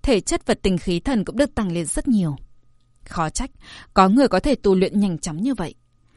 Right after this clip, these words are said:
Tuy rằng Hắc Nguyên Thảo không được xem là thiên tài địa bảo hiếm có gì, nhưng ít ra cũng coi như là thiên địa chi vật, hấp thụ tinh hoa ánh trăng, tự mình phát triển.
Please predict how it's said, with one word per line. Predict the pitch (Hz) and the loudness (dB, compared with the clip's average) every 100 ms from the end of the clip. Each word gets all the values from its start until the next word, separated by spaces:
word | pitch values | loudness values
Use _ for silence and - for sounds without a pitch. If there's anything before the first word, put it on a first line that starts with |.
| _ - - | _ -20 -6
Tuy | - 214 | 2 2
rằng | 185 175 | 2 0
Hắc | 196 - | 0 2
Nguyên | 262 196 | 2 4
Thảo | 214 175 | 2 2
không | - 208 | 2 0
được | 180 | 0
xem | - 190 | 0 -2
là | 185 | -2
thiên | 175 - 196 | -2 -2 -2
tài | 180 185 | -2 -2
địa | 170 180 | -2 -2
bảo | 208 185 | 0 0
hiếm | 156 165 165 | 0 -2 -4
có | 170 160 | -4 -6
gì, | 160 262 190 143 - - - | -4 -2 -4 -4 -14 -12 0
nhưng | 208 | 0
ít | 196 294 - - | 0 -6 -6 -6
ra | 185 | -6
cũng | 160 185 | -6 -8
coi | - 247 | -2 0
như | 196 | 0
là | 180 165 | 0 -2
thiên | - 190 175 | -2 -2 -2
địa | 185 | -2
chi | - 247 190 | -4 -4 -4
vật, | 160 - _ - _ | -6 -10 _ -20 _
hấp | - 339 - | -6 -4 2
thụ | 247 | 2
tinh | 190 220 | 4 2
hoa | 175 185 | 2 0
ánh | 180 156 156 | -4 -8 -8
trăng, | 196 175 - - - _ | -6 -8 -8 -14 -20 _
tự | 247 175 | 0 2
mình | 196 170 | 0 -2
phát | - 254 | -6 -10
triển. | - 240 | -6 -6